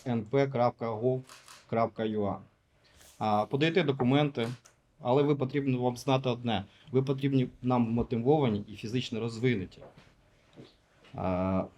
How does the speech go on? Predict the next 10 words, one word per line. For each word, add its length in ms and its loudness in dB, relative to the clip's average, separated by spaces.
проходите 460 4
тестування 720 4
на 100 6
знання 300 4
Конституції 600 -4
України, 640 2
законів 440 2
про 100 -2
національну 560 0
поліцію 600 -2